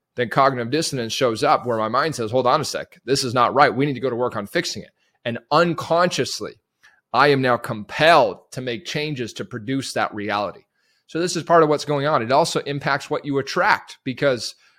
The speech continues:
your mind and body control the frequency or the vibration that you're on.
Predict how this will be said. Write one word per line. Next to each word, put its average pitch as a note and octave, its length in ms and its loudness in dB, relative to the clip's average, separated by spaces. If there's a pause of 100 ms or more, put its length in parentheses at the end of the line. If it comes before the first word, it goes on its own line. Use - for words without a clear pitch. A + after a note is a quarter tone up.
(120)
your C3 120 0
mind D3+ 280 0
and C3 120 -4
body D#3 340 2
control D3 380 -4
the D3 80 -4
frequency E3+ 580 -6
or B2+ 80 -4
the C3 80 -6
vibration D3 560 0
that B2 100 -6
you're A2 160 -6
on. D#2+ 180 -8